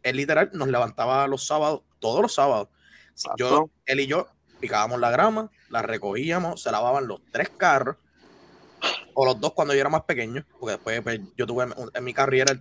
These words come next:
Speaker 1: tres carros entonces, para entonces después ir a casa de nuestros abuelos,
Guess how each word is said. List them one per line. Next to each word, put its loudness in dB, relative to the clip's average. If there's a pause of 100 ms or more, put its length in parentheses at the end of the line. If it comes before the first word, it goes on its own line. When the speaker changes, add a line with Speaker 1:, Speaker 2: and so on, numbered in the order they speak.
(160)
Speaker 1:
tres -2
carros 2
entonces, -6 (840)
para 2
entonces 0
después 0
ir 0
a -2
casa -2
de -2
nuestros -2
abuelos, 0